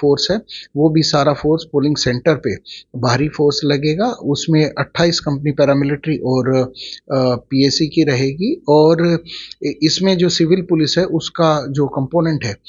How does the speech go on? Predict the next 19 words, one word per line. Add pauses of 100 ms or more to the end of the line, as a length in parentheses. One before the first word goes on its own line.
(280)
वो
शांति
व्यवस्था
हेतु,
एरिया
डोमिनेशन
हेतु
और
वैधानिक
कार्रवाई
हेतु
रहेगा। (540)
इसके
अलावा
हमने
डिस्ट्रिक्ट
एडमिनिस्ट्रेशन
के
साथ